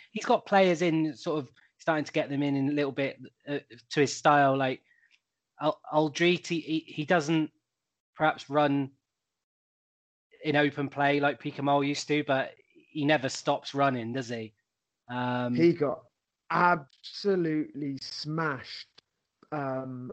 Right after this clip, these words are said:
Speaker 2: I can't remember who it was by. He got absolutely smashed by a couple of the Scotland players. Got the ball standing still, tried to put some momentum in, and got driven back about ten yards. And you looked and you go, "That's,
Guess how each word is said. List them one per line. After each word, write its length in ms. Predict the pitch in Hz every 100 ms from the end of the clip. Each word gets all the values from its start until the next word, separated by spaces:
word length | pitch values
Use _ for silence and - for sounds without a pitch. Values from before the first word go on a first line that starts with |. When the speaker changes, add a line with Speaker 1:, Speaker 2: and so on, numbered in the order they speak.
| -
Speaker 2:
I 60 | - -
can't 240 | 170 147
remember 280 | 160 151 139
who 160 | 147 139
it 60 |
was 180 | 123 131
by. 420 | - 156 147 117
He 140 | 120 131
got 160 | 151 -
absolutely 580 | 151 - - 143 - 131
smashed 420 | - 143 123 -
by 180 | 127 123
a 40 |
couple 260 | 131 113 123
of 80 |
the 40 | 117
Scotland 460 | - 131 - 123
players. 340 | 110 120 117 113 - - - - _
Got 180 | 208 196
the 60 | 165
ball 240 | 160 151
standing 560 | 131 - 139 139 135 135
still, 560 | - 143 131 127 127 _ _ _ _ _
tried 300 | - 180 170
to 100 | -
put 200 | - 156
some 180 | - 143
momentum 420 | 139 139 131 120
in, 100 | 127
and 80 | 123
got 200 | 135 127
driven 400 | 123 143 123 131
back 300 | 131 127 113
about 320 | 120 117 113
ten 280 | - 131 120
yards. 440 | 123 120 117 113 -
And 80 | 127
you 100 | 131
looked 220 | 127 -
and 100 | 113
you 60 |
go, 160 | 120 120
"That's, 340 | 135 117 -